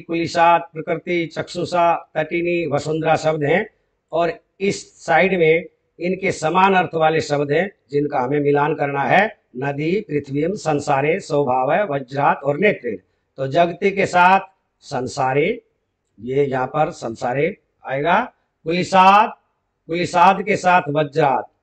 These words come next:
कुलिसात वज्रात। प्रकृति स्वभाव है, प्रकृति स्वभाव है। चक्षुषा, चक्षुषा के समान अर्थ वाला शब्द है नेत्रेण, चक्षुषा नेत्रेण।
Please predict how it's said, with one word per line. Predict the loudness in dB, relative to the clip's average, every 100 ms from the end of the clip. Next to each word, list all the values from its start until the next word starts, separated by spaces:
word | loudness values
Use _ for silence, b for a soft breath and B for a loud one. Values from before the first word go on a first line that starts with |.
| _ _ _ _ -6
कुलिसात | -4 0 4 4 2 -4 -10
वज्रात। | -8 -6 -4 -4 -6 _ _ _ -10
प्रकृति | -8 -4 -6 -2 2 2 0 -10 _
स्वभाव | -8 -2 0 2 4 4 6
है, | 4 2 -8 _ _
प्रकृति | -12 -8 -10 -2 -2 -2 -8
स्वभाव | -10 -6 -4 -4 -4 -6
है। | -8 _ _ _ -4
चक्षुषा, | -4 -2 -2 -2 2 6 6 4 -6 -10
चक्षुषा | -10 -8 -10 0 0
के | 0 -4
समान | -2 0 0 2
अर्थ | 0
वाला | 0 2 2
शब्द | 0 -2 0
है | 0 2
नेत्रेण, | 0 -2 -4 2 2 2 -2 _ _ _ -6
चक्षुषा | -6 -4 -8 -2 0 0 -4 -14
नेत्रेण। | -8 -8 -10 -8 0 0